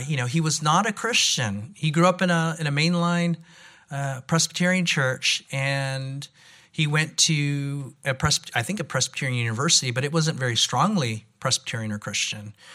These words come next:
But he came across some very strong evangelical Presbyterian Christians who were taking the Bible seriously.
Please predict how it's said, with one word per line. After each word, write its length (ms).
But 140
he 180
came 300
across 440
some 220
very 220
strong 1080
evangelical 720
Presbyterian 580
Christians 720
who 100
were 140
taking 480
the 120
Bible 280
seriously. 920